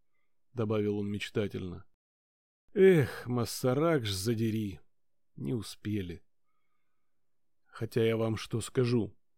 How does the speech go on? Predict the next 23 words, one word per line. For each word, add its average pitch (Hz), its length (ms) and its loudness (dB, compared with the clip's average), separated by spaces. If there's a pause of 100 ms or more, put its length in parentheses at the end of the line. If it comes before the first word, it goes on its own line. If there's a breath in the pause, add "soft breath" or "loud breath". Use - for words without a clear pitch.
(340)
снизил 117 480 0
он 104 120 -2
тональность 117 520 0
до 104 120 -2
шепота. - 520 -8 (320)
Южные 117 540 2
выродки 135 460 2
потому 117 420 0
и 120 100 2
нанесли 110 480 -2
превентивный 120 720 0
удар, 113 360 0 (680)
потому 120 380 2
и 135 60 6
полезли. 117 640 2 (520)
Боялись, 135 600 0
что - 180 -2
наши 131 320 0
инженеры 120 540 2
все 123 220 -2
же 123 120 2
достроят 123 640 0
голубушку. 113 760 0